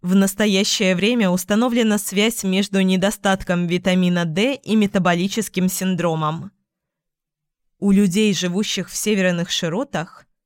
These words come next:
отмечается почти постоянный дефицит витамина D,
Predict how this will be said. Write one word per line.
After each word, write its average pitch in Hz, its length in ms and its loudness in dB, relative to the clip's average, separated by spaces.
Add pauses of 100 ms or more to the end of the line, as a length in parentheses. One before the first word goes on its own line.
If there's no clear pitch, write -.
(160)
отмечается 254 720 -2
почти - 400 -6
постоянный 262 920 -2
дефицит 196 560 -6
витамина 214 560 0
D, 147 360 -6